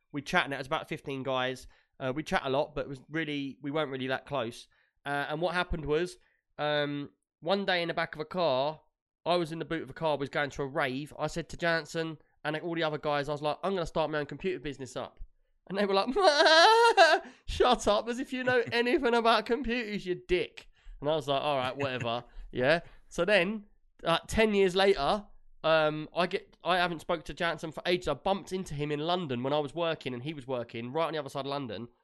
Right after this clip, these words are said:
Speaker 1: And he said, "What you been up to?" I said, "Oh, I run a podcast. I, I started up that computer business." He's like, "How's it going?" I said, "It's going all right."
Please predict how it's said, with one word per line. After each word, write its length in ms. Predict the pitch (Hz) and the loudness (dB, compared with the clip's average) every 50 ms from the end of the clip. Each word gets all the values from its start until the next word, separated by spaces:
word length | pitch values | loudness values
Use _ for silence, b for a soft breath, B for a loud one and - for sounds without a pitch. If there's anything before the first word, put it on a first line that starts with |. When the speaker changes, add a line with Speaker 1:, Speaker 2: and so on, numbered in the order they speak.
| _ _ _ _ - | _ _ _ _ -8
Speaker 1:
And 100 | 117 131 | -6 -4
he 80 | 143 147 | -4 -4
said, 160 | 143 165 165 | -4 -4 -2
"What 140 | 202 208 208 | -2 0 0
you 40 | 196 | 0
been 120 | 226 240 | 0 -2
up 120 | 220 - - | -2 -2 -2
to?" 140 | - 165 139 | -2 0 0
I 20 | 135 | -2
said, 180 | - - 160 | -2 -4 -4
"Oh, 80 | 165 175 | -2 0
I 200 | 175 170 160 156 | 0 0 0 0
run 160 | 156 175 170 | 0 -2 -2
a 40 | 151 | -2
podcast. 460 | 165 180 175 - - 165 143 131 - | -4 -4 -6 -4 -4 -2 -2 -2 -4
I, 100 | 147 151 | -4 -4
I 80 | 139 156 | -4 -6
started 260 | - - 208 170 156 | -4 -4 -4 -4 -4
up 80 | 160 151 | -4 -6
that 100 | 160 - | -6 -6
computer 300 | 165 156 170 208 190 180 | -4 0 2 2 2 2
business." 340 | 156 156 135 123 123 113 - | 0 -4 -6 -6 -8 -10 -10
He's 100 | 156 151 | -8 -6
like, 120 | 170 151 135 | -6 -2 -2
"How's 160 | 170 170 160 | -2 -2 -4
it 60 | 160 | -4
going?" 200 | - 190 185 175 151 | -4 -2 -2 -2 -4
I 20 | |
said, 120 | 135 151 147 | -4 -6 -10
"It's 80 | - | -8
going 140 | - 147 143 | -6 -6 -4
all 60 | 143 175 | -2 0
right." 220 | 208 190 135 | 0 0 -2